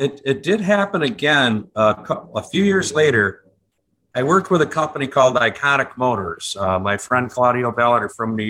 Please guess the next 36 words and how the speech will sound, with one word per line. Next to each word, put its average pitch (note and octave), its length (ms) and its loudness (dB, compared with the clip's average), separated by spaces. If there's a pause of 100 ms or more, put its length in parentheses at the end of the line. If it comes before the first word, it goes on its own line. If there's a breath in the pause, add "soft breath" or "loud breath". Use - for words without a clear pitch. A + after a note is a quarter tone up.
York A#2 200 0 (140)
came A2+ 260 -2
to A#2 160 -2
us G#2+ 240 2
to G#2 60 -10
develop G#2+ 440 0
a G2+ 60 -6
whole A2+ 180 0
car G2+ 400 0
for F#2+ 160 -4
him. F#2+ 160 -4 (760)
And, A2+ 280 2
uh, G#2 360 4
we D3 120 -2
developed F3 380 2
the - 40 -8
car. D3 580 2
He - 60 -20
took - 220 -12
it D#3 80 -8
to - 160 -18
Pebble C#3 220 2
Beach. C3+ 380 -2 (120)
He C3+ 120 -2
launched C3 440 0
it C3 100 -4
on C3 200 2
the B2 100 0
eighteenth B2+ 580 -4
green. B2+ 480 -2 (340)
It B2 60 0
was C#3 440 2 (580)
a B2+ 120 2
big, B2+ 560 2
big A#2 260 2
event. G2+ 420 -2